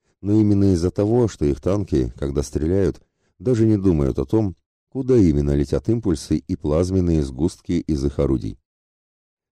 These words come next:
Но даже семьдесят пять разумных будет стоить достаточно больших денег. Взять хотя бы как пример тот же самый прошлый торг. Минимум по пять миллионов кредитов. Семьдесят пять разумных. Это минимум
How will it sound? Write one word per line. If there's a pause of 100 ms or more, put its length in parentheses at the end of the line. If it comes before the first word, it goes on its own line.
Но
даже
семьдесят
пять
разумных (280)
будет
стоить
достаточно
больших
денег. (560)
Взять
хотя
бы
как
пример
тот
же
самый
прошлый
торг. (520)
Минимум
по
пять
миллионов
кредитов. (380)
Семьдесят
пять
разумных. (480)
Это
минимум